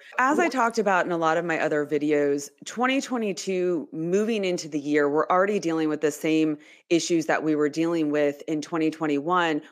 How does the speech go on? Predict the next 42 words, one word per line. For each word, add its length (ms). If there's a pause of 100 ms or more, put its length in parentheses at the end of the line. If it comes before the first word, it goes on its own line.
which 160
was 160
very 340
low 220
inventory 640
and 100
a 60
lot 260
of 120
demand. 440 (220)
And 100
that's 180
one 220
of 80
the 100
things 360
that 180
they're 140
talking 420
about 420
in 140
this 160
article 540 (380)
is 420
cities 460
like 240
Tampa 680
and 480
the 80
ones 320
in 160
the 80
Sun 240
Belt 200
that 120
have 180
been 220
popular 420
for 160
a 60
couple 240
years 340